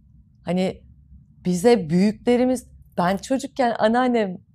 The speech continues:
kiloluydu benim. Şeker hastasıydı. Oturduğu yerde namaz kılardı. Bana da oturur, oturarak yanında namaz kılmayı öğretirdi. Ya ne destursuzlar.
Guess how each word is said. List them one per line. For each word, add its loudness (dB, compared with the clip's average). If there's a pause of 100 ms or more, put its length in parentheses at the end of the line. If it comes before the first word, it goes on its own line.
(100)
kiloluydu 2
benim. -4 (440)
Şeker 0
hastasıydı. -4 (460)
Oturduğu 0
yerde 2
namaz -4
kılardı. -2 (440)
Bana 2
da -2
oturur, -4
oturarak -4
yanında 0
namaz -6
kılmayı -6
öğretirdi. -6 (420)
Ya -12
ne -2
destursuzlar. -4